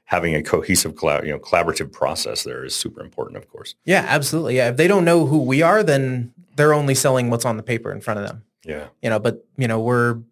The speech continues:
Speaker 2: we're not just, you know, a bunch of robots fixing issues. We're, we're people. And so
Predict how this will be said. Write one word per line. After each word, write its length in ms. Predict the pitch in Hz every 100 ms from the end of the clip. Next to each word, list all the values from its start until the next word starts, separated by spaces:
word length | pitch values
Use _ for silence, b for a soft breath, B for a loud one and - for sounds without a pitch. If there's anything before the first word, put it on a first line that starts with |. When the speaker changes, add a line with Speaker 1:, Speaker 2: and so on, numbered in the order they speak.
| _ _ -
Speaker 2:
we're 200 | 143 147
not 260 | 147 147
just, 720 | 131 131 127 110 - - - -
you 60 |
know, 100 | 123
a 20 |
bunch 200 | 120 120
of 80 | 117
robots 480 | 120 123 110 107 -
fixing 320 | 139 135 123
issues. 340 | 131 131 110 113
We're, 200 | 120 110
we're 180 | 120
people. 440 | 110 185 180 92 - b b b
And 160 | 131
so 480 | 120 131 120 113 113